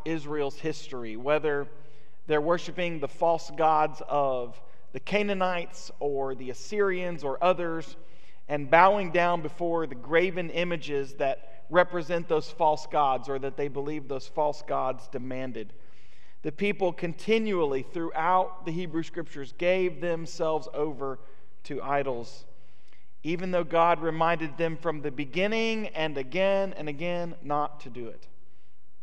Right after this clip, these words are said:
We see this time and again throughout the Hebrew Scriptures, and we're tempted to think, "What is wrong with you people?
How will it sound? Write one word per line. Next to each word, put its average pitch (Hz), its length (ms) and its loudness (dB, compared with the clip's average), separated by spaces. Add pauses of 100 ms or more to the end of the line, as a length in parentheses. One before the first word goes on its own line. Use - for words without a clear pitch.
(680)
We 139 100 -4
see 175 220 -2
this 147 200 -2
time 147 280 0
and 143 100 -2
again 139 280 -2
throughout 143 680 -2
the 135 60 -6
Hebrew 139 260 -2
Scriptures, 143 480 -4
and 139 160 -2
we're - 60 -2
tempted 180 380 -4
to 151 60 -2
think, 160 280 -2 (340)
"What 240 180 6
is 180 120 2
wrong 220 400 4
with 175 160 0
you 165 100 -2
people? 135 460 -2